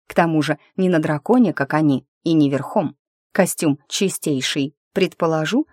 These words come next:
что воспользовались порталом. Мало того, что это дорого, так ещё и опасно, ведь магия пространственных кристаллов нестабильна и зависит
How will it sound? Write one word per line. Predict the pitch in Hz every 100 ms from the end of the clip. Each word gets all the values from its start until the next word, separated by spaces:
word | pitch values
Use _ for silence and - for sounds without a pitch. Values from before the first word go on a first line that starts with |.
| _
что | - 233
воспользовались | 196 185 196 196 226 226 226 -
порталом. | 175 - 143 139 139 151 _ _
Мало | 202 190 156
того, | 151 170 156
что | - 156
это | 147 147
дорого, | 147 262 220 156 - _
так | - -
ещё | 151 143 -
и | 151
опасно, | 143 143 156 - - 143 - _ _
ведь | 196 190
магия | 175 175 180 156 156
пространственных | - 156 - 165 160 170 160 156
кристаллов | 160 151 - 147 151 - -
нестабильна | 185 180 - 139 139 226 240 165 - _ _
и | 185
зависит | 160 143 165 262 165 -